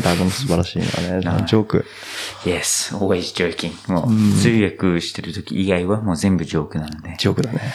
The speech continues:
Speaker 2: Yes. But no, thank you, thank you.Um, 最後に、one more question.
Speaker 1: はい。
Speaker 2: We have many, many,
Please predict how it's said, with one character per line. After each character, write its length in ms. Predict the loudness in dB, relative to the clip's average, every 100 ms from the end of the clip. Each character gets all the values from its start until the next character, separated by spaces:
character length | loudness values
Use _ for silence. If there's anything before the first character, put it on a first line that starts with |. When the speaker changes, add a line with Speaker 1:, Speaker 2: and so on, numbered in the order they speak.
| -10 -14 -8
Speaker 2:
Yes. 460 | -6 -4 -6 -4
But 80 | 0
no, 180 | 2 2
thank 240 | 0 2
you, 60 | 2
thank 220 | 2 -2
you. 100 | -4 -4
Um, 300 | -2 0 -2
最 260 | 0 2
後 80 | 4
に、 300 | 4 0 -2 _ -20 _
one 160 | 0 2
more 120 | 0
question. 440 | 0 -2 0 -4 2
Speaker 1:
は 140 | 4
い。 100 | 2 -2 -20 -6
Speaker 2:
We 140 | 0 2
have 260 | 2 4
many, 460 | 4 6 4 2 0
many, 420 | 2 4 4 0